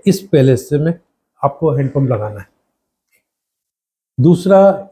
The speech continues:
इन्होंने लिखा है कि हमने यहाँ टॉयलेट बाथरूम बनाया है। देखिए, पश्चिम की दीवार के साथ चिपका के मत बनाइए।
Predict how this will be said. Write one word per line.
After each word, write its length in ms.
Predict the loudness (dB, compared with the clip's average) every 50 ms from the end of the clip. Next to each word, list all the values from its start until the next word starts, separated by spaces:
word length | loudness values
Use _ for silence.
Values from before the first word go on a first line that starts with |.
| -2
इन्होंने 320 | 0 0 2 2 2 2 2
लिखा 280 | 0 -2 -2 0 2
है 140 | 2 2 2
कि 120 | 2 2
हमने 200 | 2 2 2 2
यहाँ 160 | 4 2 2 2
टॉयलेट 300 | 2 2 2 2 2 2
बाथरूम 340 | 0 0 0 0 -2 -2
बनाया 300 | 0 0 0 0 0 0
है। 160 | 0 -2 -4 _ _ _ _ _ -10 -4
देखिए, 340 | 0 0 2 0 0 0 0
पश्चिम 360 | -2 -2 -2 0 2 2 2 4
की 100 | 2 2
दीवार 340 | 2 2 2 4 4 2 0
के 60 | 0
साथ 160 | 0 -2 -2
चिपका 360 | -2 -4 -14 -10 -4 -2 -2
के 140 | -2 -2 -4
मत 120 | -6 -6
बनाइए। 400 | -8 -10 -14 -14 -14 -14 -14 -14